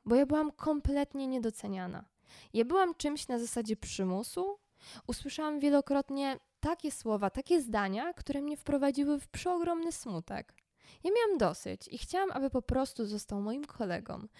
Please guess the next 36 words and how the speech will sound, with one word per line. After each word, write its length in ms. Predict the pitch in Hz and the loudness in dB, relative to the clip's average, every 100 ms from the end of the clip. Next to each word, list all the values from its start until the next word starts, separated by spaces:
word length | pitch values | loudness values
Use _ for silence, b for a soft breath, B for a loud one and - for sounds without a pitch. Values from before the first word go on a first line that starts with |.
| B B | B B
No 140 | 226 240 | 2 4
ale 160 | 285 | 4
wtedy 300 | 311 - 320 | 2 4 4
wydarzyło 400 | 294 294 285 269 | 6 6 6 4
się 120 | 262 - | 2 -2
coś 220 | - - | -10 -4
niesamowitego. 1120 | 254 311 - 277 277 277 - - 202 185 - - _ _ B B B - | 0 0 -2 -4 -2 -2 -4 -4 -2 -4 -12 -20 _ _ B B B -2
Wydarzyło 520 | 233 277 285 294 302 | 0 2 0 0 -2
się 200 | - 277 | 0 -2
oczywiście 540 | 277 277 277 - 262 | -2 -2 -4 -2 -4
to, 200 | - 262 | 0 -2
że 120 | 247 | 0
on 120 | 254 262 | -2 -2
się 160 | 294 | -2
zaczął 280 | 285 294 330 | -2 -4 -6
starać. 800 | - - 427 370 - - - - _ _ _ B B B - | -8 -4 -4 -2 -4 -10 -20 -20 _ _ _ B B B -4
I 60 | |
ja 120 | 262 440 | -2 0
teraz 280 | 415 370 | -2 -4
się 100 | - | -4
zastanawiam, 560 | 226 208 - 165 - 196 - | -4 -4 -4 -6 -6 -8 4
ja 180 | 415 453 | 6 6
się 120 | 349 | 4
naprawdę 380 | 294 226 170 175 | 2 2 0 -4
zastanawiam, 580 | 180 - - 214 285 285 B B - | -4 -6 -6 -6 -6 -8 B B -8
czy 160 | - | -2
on 140 | 285 349 | 0 2
po 100 | 330 | 4
prostu 600 | 269 269 - 233 226 202 - 208 208 226 | 4 2 2 4 4 2 -2 0 2 2
nie 500 | 233 233 226 220 214 - | 2 2 2 2 0 -2
zaczął 440 | 202 226 302 247 | -2 0 0 -2
się 160 | 220 220 | -4 -8
starać 480 | - - 285 277 - | -6 0 0 0 -2
tylko 300 | 302 320 262 | -4 -2 -2
po 200 | - 175 | -2 -4
to, 280 | - 403 | -2 -2